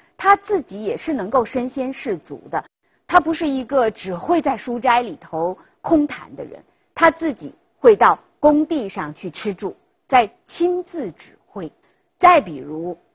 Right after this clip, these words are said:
我们前边提到说范仲淹，呃，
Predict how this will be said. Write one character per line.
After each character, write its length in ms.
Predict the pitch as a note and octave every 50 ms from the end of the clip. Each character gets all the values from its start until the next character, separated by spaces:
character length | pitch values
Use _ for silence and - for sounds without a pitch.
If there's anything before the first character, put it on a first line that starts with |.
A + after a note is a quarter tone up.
| _ _ _
我 80 | G#3+
们 180 | G#3 A#3 C4+ C4+
前 240 | - - A3 G3+ A#3
边 220 | C4 C4+ C4+ C4+
提 180 | - - - E3+
到 220 | G3+ A#3 A3 F#3+
说 240 | F#3 - F#3+ F#3 F#3+
范 260 | - - C4+ C4 A#3+
仲 140 | A3+ G#3+ G#3
淹， 340 | G3+ G3+ G#3 G#3 G#3+ A3+ A3+ _ _ _ _ _ _ _ _ _ _ _ _ _
呃， 280 | _ E3 E3 D3+ C#3